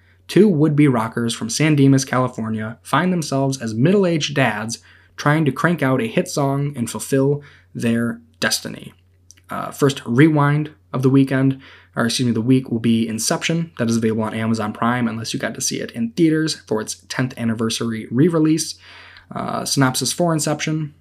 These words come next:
if you're not familiar with it, a thief who steals corporate secrets through the use of dream-sharing technology is given the inverse task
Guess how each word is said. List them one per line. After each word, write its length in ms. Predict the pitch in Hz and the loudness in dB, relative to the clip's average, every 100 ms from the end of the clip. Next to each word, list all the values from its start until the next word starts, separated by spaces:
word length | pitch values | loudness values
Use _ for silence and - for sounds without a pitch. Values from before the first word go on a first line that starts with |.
| _ _ | _ _
if 80 | - | -10
you're 80 | |
not 140 | 110 - | -8 0
familiar 300 | 135 143 135 | 2 6 6
with 180 | 123 131 | 4 -2
it, 120 | - | -4
a 100 | 120 | -6
thief 480 | 110 - 220 - - | -4 2 2 2 -6
who 140 | - 139 | 0 2
steals 380 | - 143 131 - | 4 4 4 2
corporate 360 | 170 170 160 | -2 0 -2
secrets 500 | - 135 135 127 - | 0 -2 0 -4 -6
through 280 | - - 131 | -14 0 4
the 100 | 120 | 6
use 200 | 117 117 | 4 2
of 160 | 110 110 | -4 -2
dream-sharing 720 | 120 160 185 - 117 110 113 | 4 6 6 2 0 -2 -4
technology 800 | 110 - 139 127 - - 113 - - - - | -6 -2 0 0 -2 -10 -12 -14 -20 -20 -6
is 140 | 151 131 | -2 4
given 300 | 180 208 196 | 4 6 4
the 180 | 147 147 | 4 4
inverse 440 | 190 156 151 151 | 4 6 2 0
task 480 | - 127 127 - | -4 -4 -2 -4